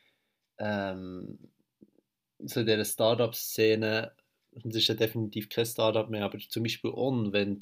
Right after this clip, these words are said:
wenn du siehst, da läuft jeder Zweite mit, mit deinen Schuhen rum, das ist schon ein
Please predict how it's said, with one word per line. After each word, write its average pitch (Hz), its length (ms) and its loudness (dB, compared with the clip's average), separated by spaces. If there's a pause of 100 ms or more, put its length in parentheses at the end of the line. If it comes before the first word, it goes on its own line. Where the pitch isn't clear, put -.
wenn 110 180 -4
du - 80 -12
siehst, 107 320 0 (420)
da 120 80 -4
läuft 107 300 0
jeder 110 460 0
Zweite 117 520 -2
mit, 107 440 -10
mit 104 240 -6
deinen 113 180 -4
Schuhen 143 280 -2
rum, 107 100 -2
das 104 260 -6
ist - 80 -10
schon 117 380 -4
ein - 40 -20